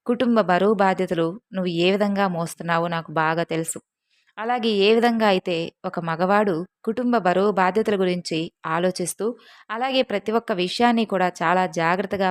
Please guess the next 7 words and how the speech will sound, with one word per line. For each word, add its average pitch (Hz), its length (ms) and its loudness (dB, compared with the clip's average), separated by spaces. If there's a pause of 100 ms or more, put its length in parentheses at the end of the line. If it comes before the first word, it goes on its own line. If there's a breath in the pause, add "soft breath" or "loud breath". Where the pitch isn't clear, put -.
పరిశీలిస్తూ, 165 640 -4 (440 soft breath)
ఏ 220 180 4
నిర్ణయాన్నైనా 226 840 2
కానీ 180 340 -2
ఒకటికి 202 380 -2
రెండు 180 240 -2
సార్లు 190 380 0